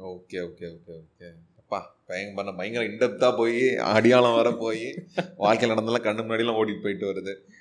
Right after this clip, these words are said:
Speaker 1: So,
Speaker 2: So,
Speaker 1: அப்ப நம்ம ஸ்கூல் டைம்ல பார்த்துட்டோம். So, இதையும் பார்த்துருக்கோம். எப்படி, so,
Speaker 2: ஆமா.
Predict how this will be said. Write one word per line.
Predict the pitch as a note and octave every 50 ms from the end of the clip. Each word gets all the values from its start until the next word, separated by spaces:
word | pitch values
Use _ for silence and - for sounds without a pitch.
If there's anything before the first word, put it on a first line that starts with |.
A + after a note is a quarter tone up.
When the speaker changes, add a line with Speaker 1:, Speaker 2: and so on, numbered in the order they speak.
| _ - - -
Speaker 1:
So, | _ - A#2+ A#2
Speaker 2:
So, | A#2 A#2
Speaker 1:
அப்ப | A2+ - -
நம்ம | A2+ A2 A2 G#2+
ஸ்கூல் | G#2+ - - - B2+ B2 A#2+
டைம்ல | A2+ B2 A2 A2 A2 G#2+ G#2 -
பார்த்துட்டோம். | G2+ G2 F2 G2+ F#2+ E2+ A#2 E3 A#3 C4+
So, | G#3 - - C3+ B2
இதையும் | C3 A#2 B2+ C3+ C#3 C3
பார்த்துருக்கோம். | - G#2+ G2+ F#2+ F2+ - - F2 - F#2+ F2+
எப்படி, | - F2+ F#2 E2+ F#2+ F#2 F#2 F#2 F#2 F#2 D2 - _ _
so, | - - - - - A2 G2 G2 G2 G2 G2
Speaker 2:
ஆமா. | F#2+ F#2 F2+ -